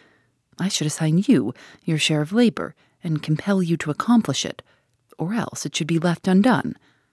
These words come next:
I should insist also on your keeping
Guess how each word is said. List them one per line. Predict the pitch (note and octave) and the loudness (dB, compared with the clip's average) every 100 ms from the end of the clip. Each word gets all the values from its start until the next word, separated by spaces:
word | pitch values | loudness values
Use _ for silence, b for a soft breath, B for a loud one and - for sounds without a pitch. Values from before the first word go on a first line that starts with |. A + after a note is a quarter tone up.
| _ _ _ _ _ - | _ _ _ _ _ -4
I | F3 | -4
should | - | 0
insist | D#3+ D#3+ G3 E3+ - _ - | 0 0 0 -2 -6 _ -6
also | C4 - - - b b b - | -4 -4 -6 -10 b b b 2
on | F3+ | 2
your | E3+ | 2
keeping | - A3+ G3 E3 | -2 -2 0 -2